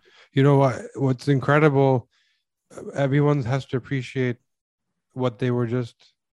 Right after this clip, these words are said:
given access to, <laughs> because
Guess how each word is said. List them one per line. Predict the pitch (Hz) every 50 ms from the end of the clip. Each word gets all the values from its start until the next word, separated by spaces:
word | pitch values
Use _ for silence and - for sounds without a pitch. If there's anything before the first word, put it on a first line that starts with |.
| _ _ _ _ _ -
given | 135 131 131 127 123
access | 117 110 - - 135 120 -
to, | - - 113 113 120 - - - - - - - _ _ _ _
<laughs> | _ _ _ _ _ _ _ _ _ -
because | 127 117 - - 165 165 156 135 127 123 117 110 -